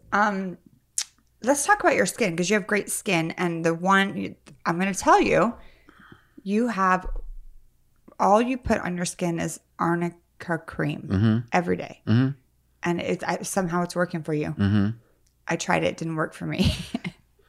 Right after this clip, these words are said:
Speaker 1: It just doesn't. Buddy, I feel like he's gonna piss
Speaker 2: But
Speaker 1: over
Speaker 2: you've
Speaker 1: there.
Speaker 2: got that eczema psoriasis thing going on.
Speaker 1: Right now I do because of the cease and desist.
Speaker 2: <laughs>
Speaker 1: But
Speaker 2: Your
Speaker 1: otherwise,
Speaker 2: nerves are shot.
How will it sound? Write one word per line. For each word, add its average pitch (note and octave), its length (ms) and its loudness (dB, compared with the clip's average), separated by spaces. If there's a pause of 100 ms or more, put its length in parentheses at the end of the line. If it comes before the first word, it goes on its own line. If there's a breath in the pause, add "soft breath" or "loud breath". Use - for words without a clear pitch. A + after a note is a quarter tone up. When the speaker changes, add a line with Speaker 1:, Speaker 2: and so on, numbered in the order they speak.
(960 soft breath)
Speaker 1:
It A3+ 120 0
just C#4 160 -2
doesn't. B3 480 0
Buddy, E4+ 360 6 (140)
I B3 80 -4
feel F4 180 -4
like G#4 120 -2
he's F#4 160 0
gonna G3+ 280 -2
piss E4 300 0
Speaker 2:
But E3+ 120 6
Speaker 1:
over F#3 140 -2
Speaker 2:
you've G3+ 120 8
Speaker 1:
there. - 80 2
Speaker 2:
got G#3+ 160 6
that C#3+ 160 6
eczema A2 560 6
psoriasis G2+ 540 4
thing E2 200 2
going D#2 220 2
on. D2 340 0
Speaker 1:
Right C4+ 220 4
now B3 340 6
I G3+ 120 6
do G#3 420 2 (340)
because G3 240 2
of F#3+ 240 -2
the G3 100 -2
cease G#3+ 320 -4
and - 120 -4
desist. - 840 4
Speaker 2:
<laughs> - 60 4 (880 loud breath)
Speaker 1:
But A3 180 8
Speaker 2:
Your B2 120 10
Speaker 1:
otherwise, C3+ 240 8 (160)
Speaker 2:
nerves B2+ 180 4
are G2 140 4
shot. G#2+ 800 2